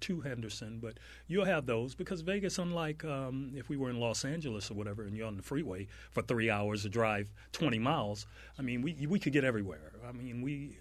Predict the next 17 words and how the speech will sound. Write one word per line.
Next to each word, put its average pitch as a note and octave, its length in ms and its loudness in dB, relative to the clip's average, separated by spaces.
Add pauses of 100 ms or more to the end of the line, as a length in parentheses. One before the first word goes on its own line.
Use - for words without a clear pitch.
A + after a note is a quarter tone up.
we B2+ 140 -2
have A#2+ 140 2
access A#2+ 520 0
to A2 100 -6
getting G2+ 260 -2
somewhere. G2+ 480 -6
You B2+ 120 -6
know, A2+ 100 -4
I C3+ 120 4
jump C3 280 0
on A2+ 160 -2
the G#2+ 60 -6
freeway. A2+ 340 -4
I B2+ 80 0
live B2+ 160 0
in F#2+ 80 -6
Summerlin. F#2+ 360 -6